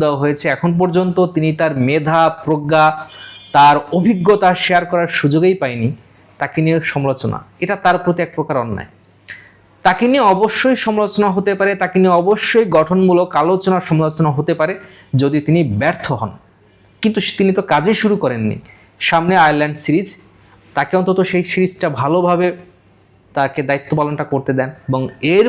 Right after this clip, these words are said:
পরবর্তীতে যে সিরিজগুলো রয়েছে সেটাতে তিনি যদি দায়িত্ব পালন করে, সেখানে তার পারফরম্যান্স কেমন হয় সেটা দেখে তারপর না হয় সমালোচনা করা যায়। কিন্তু যে মানুষটা এখন পর্যন্ত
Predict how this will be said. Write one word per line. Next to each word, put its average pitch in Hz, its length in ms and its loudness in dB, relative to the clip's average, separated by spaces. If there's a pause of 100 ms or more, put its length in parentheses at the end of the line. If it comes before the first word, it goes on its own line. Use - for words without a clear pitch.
পরবর্তীতে 196 480 2 (120)
যে 156 80 2 (120)
সিরিজগুলো 147 460 0
রয়েছে 139 260 0 (440)
সেটাতে 170 380 -2
তিনি 170 200 2
যদি 160 160 2
দায়িত্ব 147 200 -4 (100)
পালন 151 160 0 (120)
করে, 151 140 0 (540)
সেখানে 180 300 0 (100)
তার 170 140 4 (400)
পারফরম্যান্স 180 520 0 (300)
কেমন 226 260 4 (100)
হয় 180 160 -2 (220)
সেটা 208 200 4 (120)
দেখে 185 160 2 (140)
তারপর 214 340 4
না 190 100 4
হয় 180 200 2
সমালোচনা 156 460 -2
করা 120 200 -2
যায়। 95 120 -2 (340)
কিন্তু 185 160 2 (140)
যে 170 60 2 (100)
মানুষটা 180 340 0
এখন 170 140 -2 (100)
পর্যন্ত 180 300 0